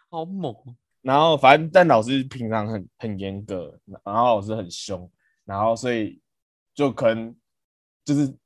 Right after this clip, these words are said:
Speaker 2: 呃，他是一个大家共同的点，大家就会对他很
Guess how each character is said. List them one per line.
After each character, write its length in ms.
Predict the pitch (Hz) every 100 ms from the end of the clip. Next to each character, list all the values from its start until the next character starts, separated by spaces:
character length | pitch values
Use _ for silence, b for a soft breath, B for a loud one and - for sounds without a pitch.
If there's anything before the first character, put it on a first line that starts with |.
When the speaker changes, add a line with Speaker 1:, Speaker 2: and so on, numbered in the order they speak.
| -
Speaker 2:
呃， 360 | 110 101 98
他 220 | 98 - 135
是 160 | 139
一 40 | 117
个 400 | 113 104 101 104
大 140 | 123
家 100 | 120
共 220 | 117 120
同 220 | 110 101
的 60 | 98
点， 200 | 98 98
大 100 | 120
家 220 | 123 117
就 160 | 113 120
会 100 | 113
对 140 | 117
他 220 | 110 104
很 280 | 101 113 95